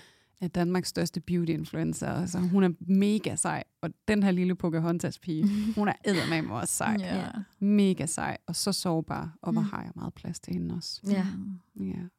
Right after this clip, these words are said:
Speaker 1: og hun må også være der. Og jeg tager hende lige, som du siger, Louise, i hånden med ind ad
Speaker 3: Ja.
Speaker 1: døren, når vi skal på date, og siger, "Du sidder her ved siden af mig."
Speaker 2: Ja.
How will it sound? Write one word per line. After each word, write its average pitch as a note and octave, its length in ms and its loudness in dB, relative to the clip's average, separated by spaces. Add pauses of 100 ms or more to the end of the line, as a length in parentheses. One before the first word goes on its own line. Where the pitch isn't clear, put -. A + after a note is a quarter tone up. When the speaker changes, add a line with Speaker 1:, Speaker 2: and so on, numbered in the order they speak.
(120)
Speaker 1:
og F3 160 -4
hun F3 160 0
må E3+ 120 0
også D#3 160 -4
være - 200 -2
der. - 140 -4
Og F3 80 2
jeg F3 120 2
tager - 180 -4
hende E3 180 2
lige, E3 260 0
som E3+ 260 -4
du E3+ 80 0
siger, F3 160 2
Louise, F3 280 2 (380)
i F#3+ 80 4
hånden F3+ 320 4
med F3 120 4
ind E3 120 4
ad - 100 2
Speaker 3:
Ja. F#3+ 60 4
Speaker 1:
døren, E3+ 140 4
når D#3+ 80 2
vi D#3 80 0
skal E3 180 0
på D#3 80 -4
date, G3 300 2
og G3 60 -4
siger, F#3+ 180 2 (380)
"Du B3+ 80 4
sidder F#3+ 300 0
her E3+ 180 0
ved E3+ 100 -6
siden F3+ 220 -2
af G3 60 -2
mig." A3 220 6
Speaker 2:
Ja. G3 180 6